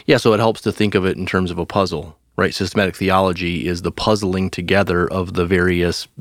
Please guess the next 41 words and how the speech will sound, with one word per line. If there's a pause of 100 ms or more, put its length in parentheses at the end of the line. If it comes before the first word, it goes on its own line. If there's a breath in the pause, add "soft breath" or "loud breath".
biblical (320)
pieces (340 loud breath)
that
we
find.
We
want
to
get
the
pieces
right. (460 soft breath)
I
know
we'll
talk
more
about
this
in
just
a
little
bit,
how
it
relates
to (440 loud breath)
interpretation
of
single
passages. (480 loud breath)
But
we
want
to
get
those
individual (220)
pieces
right,